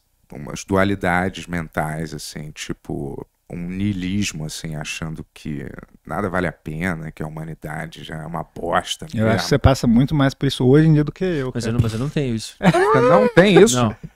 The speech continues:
Speaker 1: Mas,
Speaker 3: eu não
Speaker 1: cara,
Speaker 3: tenho isso.
Speaker 1: você não tem que tudo, ai, que saco, porra. Queria me matar se eu não fizesse exercício, não tivesse essas coisas e tal.
Speaker 3: Não, não é que, que eu queria me matar. Eu sei que se eu não viver no presente e,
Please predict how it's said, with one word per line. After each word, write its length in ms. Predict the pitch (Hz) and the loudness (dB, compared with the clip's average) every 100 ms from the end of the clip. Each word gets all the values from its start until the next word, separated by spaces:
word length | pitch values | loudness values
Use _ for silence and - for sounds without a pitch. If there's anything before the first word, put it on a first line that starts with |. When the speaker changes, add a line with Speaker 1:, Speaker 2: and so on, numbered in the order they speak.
| _ - | _ -6
Speaker 1:
Mas, 100 | 156 | -4
Speaker 3:
eu 60 | |
não 80 | 151 | -4
Speaker 1:
cara, 80 | 165 | -4
Speaker 3:
tenho 100 | 110 | -8
isso. 100 | - | -8
Speaker 1:
você 60 | 147 | -8
não 140 | 170 | -6
tem 220 | - - | -2 -4
que 100 | - | -4
tudo, 400 | - 139 131 104 - | -6 0 2 0 -2
ai, 240 | 107 107 | -4 -4
que 100 | - | -4
saco, 520 | - - 98 101 92 | -8 -8 -4 -4 -4
porra. 260 | - 90 85 _ _ _ | -6 -6 -8 _ _ _
Queria 180 | - 120 | -4 0
me 100 | 131 | 2
matar 640 | 135 127 - 156 - 185 - - | 2 0 -2 -6 -6 -10 -14 -14
se 140 | - | -6
eu 40 | 110 | -4
não 140 | 107 | -4
fizesse 340 | - 101 98 | -6 -4 -4
exercício, 540 | 92 92 87 - 95 90 | -6 -8 -8 -6 -6 -6
não 60 | |
tivesse 320 | 85 - 87 - | -8 -6 -6 -6
essas 220 | 85 - | -8 -10
coisas 400 | - 87 95 87 | -6 -2 -2 -2
e 40 | - | -10
tal. 300 | - 82 82 _ | -10 -10 -12 _
Speaker 3:
Não, 220 | 123 139 127 | -2 0 0
não 60 | |
é 60 | 127 | -2
que, 180 | 175 156 _ | -4 -8 _
que 120 | - | -12
eu 40 | 113 | -10
queria 440 | - 131 123 120 | -8 -6 -2 -2
me 100 | 107 | -2
matar. 380 | 104 104 104 104 | -6 -8 -8 -8
Eu 100 | 107 | -8
sei 220 | - 127 | -4 -6
que 100 | - | -4
se 500 | - 135 123 113 - _ _ _ _ _ | -2 0 0 -2 -4 _ _ _ _ _
eu 160 | 117 117 | -6 -2
não 500 | 117 127 139 135 113 - | 2 2 4 2 0 -2
viver 320 | 127 117 127 | 2 6 6
no 60 | 127 | 4
presente 840 | 123 117 110 127 143 - 113 113 - | 2 2 2 2 2 0 -4 -4 -6
e, 320 | 117 110 | -8 -6